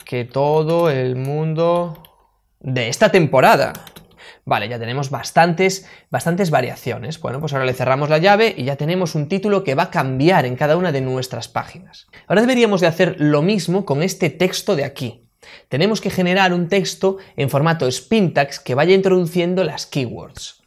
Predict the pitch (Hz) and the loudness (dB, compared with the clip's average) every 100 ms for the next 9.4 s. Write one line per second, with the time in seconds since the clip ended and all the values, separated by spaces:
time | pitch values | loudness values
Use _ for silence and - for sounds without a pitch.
0 | - 196 190 160 156 156 151 139 127 113 | -8 -4 -2 0 2 2 2 -2 -4 -8
1 | 110 - - _ - - - 147 156 - | -12 -14 -20 _ -20 -20 -4 2 2 4
2 | 180 226 196 226 185 151 - 139 185 180 | 4 6 6 4 4 0 0 0 2 2
3 | - - - 139 226 247 196 160 160 143 | -2 -14 -8 0 0 2 0 0 2 0
4 | 139 123 113 - 110 - 254 254 233 202 | 0 -2 -4 -6 -10 -2 2 4 2 2
5 | 175 147 185 190 190 185 156 135 190 160 | -2 -2 0 2 2 2 0 0 -2 0
6 | 160 143 170 185 - 190 185 156 - 180 | -2 0 -2 -2 0 0 0 -4 -2 2
7 | 165 147 156 151 151 170 175 175 160 143 | 4 4 4 2 0 0 0 0 0 0
8 | 151 160 160 143 139 135 143 143 131 135 | 2 2 0 -2 -4 -2 -2 0 0 0
9 | 196 156 120 | 0 -2 -10